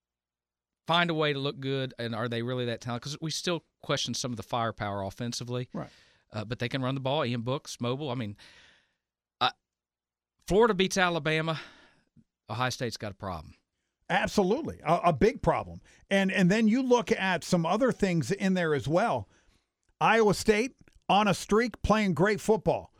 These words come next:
Speaker 2: Cincinnati undefeated at eight and oh. I mean, <sighs> Texas A and M is as good as anybody in the country. I mean, if they're taking the best four teams in football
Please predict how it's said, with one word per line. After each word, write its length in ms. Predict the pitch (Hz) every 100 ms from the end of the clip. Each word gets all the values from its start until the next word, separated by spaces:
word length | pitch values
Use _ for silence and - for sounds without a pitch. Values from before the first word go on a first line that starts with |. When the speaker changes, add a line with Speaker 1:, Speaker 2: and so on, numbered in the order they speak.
| _ _ _ _
Speaker 2:
Cincinnati 680 | - 233 233 214 233 208 147
undefeated 640 | 185 208 147 220 226 190
at 120 | 165 165
eight 200 | 196 220
and 80 | 190
oh. 280 | 196 151 - _ _ _ -
I 120 | 175
mean, 280 | 196 185 180 _ -
<sighs> 80 | 127 - - _ _ _ _ _ _ _ _ _ _ _ _
Texas 400 | - 190 - 190 214
A 40 |
and 160 | 226 233
M 180 | 277
is 120 | 170 120
as 100 | 131
good 180 | 214
as 100 | 196
anybody 400 | 160 208 190 202
in 60 | 202
the 60 | 180
country. 420 | - - - - _ _ _
I 60 | 156
mean, 160 | 185 196
if 160 | 151 -
they're 160 | 202
taking 400 | 254 277 285 208
the 100 | 160
best 400 | 131 175 220 -
four 240 | - 214 220
teams 360 | - 220 180
in 100 | 175
football 540 | - 226 - 139 120